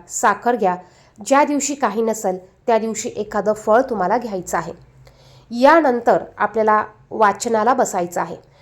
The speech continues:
वाचन करताना आपल्याला साडी घालायची आहे,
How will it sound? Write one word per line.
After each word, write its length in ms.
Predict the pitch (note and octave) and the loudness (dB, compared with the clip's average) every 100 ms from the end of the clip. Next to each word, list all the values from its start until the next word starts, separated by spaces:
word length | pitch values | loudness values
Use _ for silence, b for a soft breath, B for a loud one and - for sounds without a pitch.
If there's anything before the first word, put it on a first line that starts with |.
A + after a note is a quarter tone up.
| b b | b b
वाचन 420 | A#3+ A#3+ C#4+ C#4 | 4 4 0 0
करताना 560 | C4 A#3 A3+ A3 A3 - | 2 0 2 0 0 0
आपल्याला 420 | G3 G3 G3 F#3 - | -4 -2 0 0 -2
साडी 420 | - - A3 G3 C4+ | -10 0 2 2 0
घालायची 400 | A#3+ G3+ G3 A3+ | -2 -2 -4 -4
आहे, 280 | F#3 F3+ | -4 -6